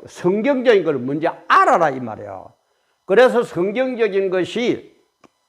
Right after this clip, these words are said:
내 사상을, 내 삶을 지배할 때에 그때에 잘 먹고 잘 살도록 돈 주고 권세 주면은 절대 안 바뀝니다. 그런데 그런 거는 안 가르치고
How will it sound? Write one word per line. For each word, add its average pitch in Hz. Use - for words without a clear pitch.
내 156
사상을, 156
내 151
삶을 151
지배할 208
때에 202
그때에 247
잘 139
먹고 160
잘 135
살도록 147
돈 131
주고 147
권세 147
주면은 110
절대 247
안 139
바뀝니다. 135
그런데 226
그런 262
거는 214
안 151
가르치고 175